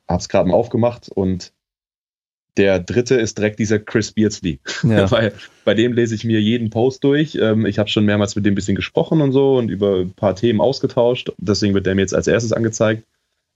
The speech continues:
Speaker 1: Ähm, du bist Nummer fünf. <laughs> Übrigens,
Speaker 2: Oh.
Speaker 1: herzlichen Glückwunsch.
Speaker 2: Direkt vor der Werbung, oder?
Speaker 1: <laughs> Und dann noch der Stefan und die Pauli. Also da sieht man relativ schnell so, mit wem ich halt viel Kontakt hab bei Instagram und mit wem halt nicht.
Speaker 2: Ja, ja.
Speaker 1: Das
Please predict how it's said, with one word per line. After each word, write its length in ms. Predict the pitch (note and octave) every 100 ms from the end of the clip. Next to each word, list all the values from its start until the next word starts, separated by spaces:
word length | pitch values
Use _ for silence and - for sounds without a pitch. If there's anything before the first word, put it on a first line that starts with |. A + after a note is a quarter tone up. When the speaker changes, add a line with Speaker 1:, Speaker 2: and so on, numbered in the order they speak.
| -
Speaker 1:
Ähm, 260 | F#2+ F#2
du 80 | G2
bist 140 | G#2+ A2
Nummer 200 | G2+ F#2+
fünf. 340 | G#2+ C#3 - -
<laughs> 60 | -
Übrigens, 460 | A#2+ A2+ - -
Speaker 2:
Oh. 40 | G#2
Speaker 1:
herzlichen 340 | G2+ G2 F#2
Glückwunsch. 380 | G#2+ A2 A#2+ -
Speaker 2:
Direkt 220 | G2+ G#2+
vor 120 | C3
der 80 | A2+
Werbung, 280 | A2+ A#2+ A2+
oder? 200 | G#2 B2+ -
Speaker 1:
<laughs> 40 | _ _ _ _ _ _ _ _
Und 200 | A2 G#2+
dann 120 | A2+
noch 100 | G#2+
der 120 | - G#2
Stefan 380 | - A#2 A#2+
und 80 | G#2+
die 80 | G2+
Pauli. 400 | E2+ A#2+ C3+ B2+
Also 260 | A2 G#2+ G#2
da 120 | G2+
sieht 160 | A2
man 100 | A2
relativ 400 | G2 A2 G#2+ G2
schnell 300 | - G2 G#2+
so, 200 | G2 G2
mit 220 | F#2+ F#2+ F2
wem 140 | G2+
ich 100 | G2+
halt 180 | F#2+ -
viel 120 | G2+
Kontakt 360 | - F2 G#2 G2
hab 120 | E2+
bei 80 | D2
Instagram 480 | G#2 G#2 F#2 F#2+
und 80 | F#2
mit 100 | E2
wem 160 | F2 E2+
halt 120 | D2+
nicht. 200 | E2+ - _
Speaker 2:
Ja, 60 | G2 F#2
ja. 200 | F2 F#2+ - -
Speaker 1:
Das 240 | F2 -